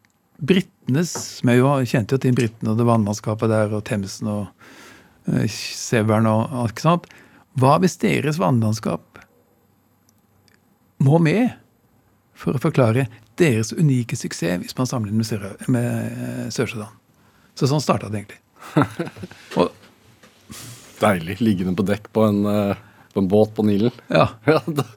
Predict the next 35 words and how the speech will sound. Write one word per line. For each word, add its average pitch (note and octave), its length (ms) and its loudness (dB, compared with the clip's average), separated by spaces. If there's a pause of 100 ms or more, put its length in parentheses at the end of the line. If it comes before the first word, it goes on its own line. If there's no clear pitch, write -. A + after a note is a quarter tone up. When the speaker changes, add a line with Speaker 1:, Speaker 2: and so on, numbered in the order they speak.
Speaker 1:
I C#3+ 260 4
malariatelt, C3+ 720 2
for D3 80 2
det C3+ 140 -2
var C3+ 100 2
veldig A2 160 0
mye A#2+ 160 0
malaria. B2+ 380 2
Speaker 2:
Ok. G#3+ 320 0 (260)
<laughs> C#3 460 -2
Det C3 80 0
er A#2 100 -4
bra. A2 120 2 (420)
Eh, D#3+ 480 2 (240)
<clears throat> D#3+ 320 -2
Terje, C3 180 4
vi C#3 220 -4
skal, D3+ 160 -2 (160)
vi C#3 100 -2
skal E3 140 -12
spille C#3 160 0
litt C3+ 80 -2
musikk. - 320 -6 (840)
Du F#2+ 140 -4
har G#2 160 4
med F#2+ 160 0
en, G#2 160 2
eh, G#2+ 560 -2 (580)
en, G2+ 220 -2
eh, F#2+ 500 0
låt F2 220 -4 (240)
som G2+ 100 -4
heter F#2+ 160 -2
Time, A2+ 640 2
eh, G2+ 480 0